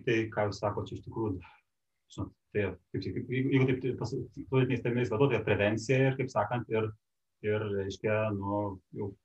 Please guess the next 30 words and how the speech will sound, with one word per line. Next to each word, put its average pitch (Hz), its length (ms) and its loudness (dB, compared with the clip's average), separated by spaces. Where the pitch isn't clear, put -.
kovojimas 120 360 6
su - 80 -14
pasekmėm. 147 400 2
Vat 101 160 -2
šitas 107 220 -6
maršas 110 260 2
jau 113 80 -2
kovojimas 107 380 0
su 110 160 -4
pasekmėm, 110 480 0
kaip - 160 -12
sakant, 101 320 -4
jeigu 98 100 -4
taip - 140 -2
jau 104 140 0
žiūrėt, 101 340 0
kai, 98 240 2
kai, 101 160 -2
kai, 98 200 -4
kai - 100 -8
tu - 60 -6
tiesiog 131 260 -4
esi - 220 -4
pastatytas 110 320 -2
prieš 117 180 -6
faktą. 202 320 2
Bet - 160 -4
iš 131 140 -8
tikrųjų, 170 320 0
tai 107 80 0